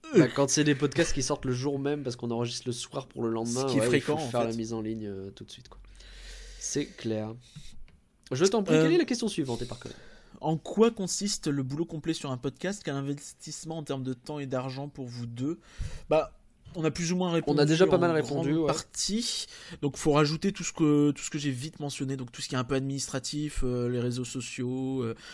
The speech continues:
Speaker 2: ces choses-là, mais ça, c'est, c'est, c'est normal, en fait, mais
Speaker 1: Ouais.
Speaker 2: finalement, c'est pas mal de temps. Et, euh, quel investissement en termes de temps et d'argent ? Donc, euh, pff, de temps, si on devait résumer, je sais pas, euh,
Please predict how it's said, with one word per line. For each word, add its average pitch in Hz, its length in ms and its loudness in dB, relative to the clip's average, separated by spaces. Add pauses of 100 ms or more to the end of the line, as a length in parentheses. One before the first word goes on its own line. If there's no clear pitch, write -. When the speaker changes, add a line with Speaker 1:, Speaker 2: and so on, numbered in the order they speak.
(160)
Speaker 2:
ces - 160 -4
choses-là, 135 500 2
mais 117 100 4
ça, 120 160 0
c'est, 107 340 0
c'est, - 140 -14 (420)
c'est - 200 2
normal, 160 380 2
en 147 80 -2
fait, 165 180 -4
mais 139 120 -2
Speaker 1:
Ouais. 139 60 0
Speaker 2:
finalement, 135 260 2
c'est 131 160 -8
pas 123 120 -4
mal 123 160 -2
de 123 100 -2
temps. 139 180 -8 (560)
Et, 151 220 6
euh, 123 520 2 (400)
quel 190 140 2
investissement 170 600 -4
en 156 40 -8
termes 147 200 -6
de 123 80 -6
temps 127 140 -8
et 120 60 -8
d'argent ? 120 360 -6
Donc, 117 240 -12
euh, - 20 -14 (420)
pff, - 260 -16
de 123 120 -6
temps, 127 400 -8
si 117 160 -8
on 110 60 -8
devait 110 160 -6
résumer, 113 420 -6
je 113 100 -10
sais 110 80 -14
pas, 131 300 -6
euh, 101 60 -6